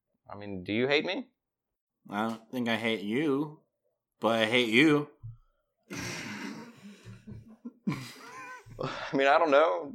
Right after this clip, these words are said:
Speaker 1: What, you'd
Speaker 2: So,
Speaker 1: have to
Speaker 2: are,
Speaker 1: ask yourself that
Speaker 2: are you
Speaker 1: question.
Speaker 2: saying, like, like, we're the same people?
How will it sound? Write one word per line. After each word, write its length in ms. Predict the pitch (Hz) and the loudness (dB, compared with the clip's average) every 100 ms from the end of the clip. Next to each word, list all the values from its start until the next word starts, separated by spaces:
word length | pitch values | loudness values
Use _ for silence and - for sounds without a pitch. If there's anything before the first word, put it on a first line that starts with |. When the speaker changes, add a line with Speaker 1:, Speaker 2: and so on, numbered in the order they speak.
| 95 | -10
Speaker 1:
What, 180 | 85 - - _ _ _ _ _ 135 | -10 -10 -12 _ _ _ _ _ -10
you'd 120 | 107 | 0
Speaker 2:
So, 200 | 151 147 139 | 6 8 8
Speaker 1:
have 80 | |
to 60 | 131 | 8
Speaker 2:
are, 20 | |
Speaker 1:
ask 300 | 139 127 - | 6 6 0
yourself 440 | 143 139 151 156 147 | -6 -4 -2 -2 0
that 200 | 104 139 | -2 2
Speaker 2:
are 140 | 127 | 4
you 160 | 135 139 | 6 4
Speaker 1:
question. 100 | - | 6
Speaker 2:
saying, 340 | 147 151 151 | 6 8 8
like, 320 | 139 131 110 - _ _ _ _ _ _ | 6 6 4 -2 _ _ _ _ _ _
like, 140 | 113 110 | 0 6
we're 180 | 139 | 8
the 60 | 135 | 6
same 260 | 131 135 135 | 4 4 4
people? 540 | 113 135 202 339 226 | 2 0 2 2 0